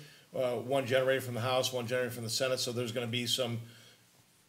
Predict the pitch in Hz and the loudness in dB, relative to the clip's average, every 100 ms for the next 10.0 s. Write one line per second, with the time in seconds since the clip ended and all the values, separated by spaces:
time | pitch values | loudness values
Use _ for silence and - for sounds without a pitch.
0 | _ - 143 135 123 131 127 120 110 139 | _ 0 0 0 2 4 4 2 -2 -2
1 | 120 117 120 117 117 110 110 - 110 127 | 0 2 4 4 0 -2 -4 -6 -8 -6
2 | 113 107 - 107 104 104 101 98 - 98 | -6 -2 -2 -2 -2 -2 -4 -8 -8 -8
3 | 98 98 101 104 - 113 117 - _ _ | -8 -8 -10 -10 -10 -10 -12 -16 _ _
4 | _ _ _ _ _ _ - 147 131 - | _ _ _ _ _ _ -6 -2 0 0
5 | 135 117 127 127 120 117 - 113 107 - | 0 0 2 4 4 4 2 0 -2 -8
6 | - - _ _ _ - 113 - 107 - | -20 -20 _ _ _ -18 -10 -6 -4 -6
7 | - 117 113 110 107 107 104 110 104 107 | -6 -4 -4 -6 -4 -4 -4 -6 -8 -10
8 | - - - - 139 123 117 117 113 113 | -12 -20 -20 -18 -18 -12 -10 -8 -8 -8
9 | - - _ _ _ _ - 127 120 | -12 -16 _ _ _ _ -12 -8 -6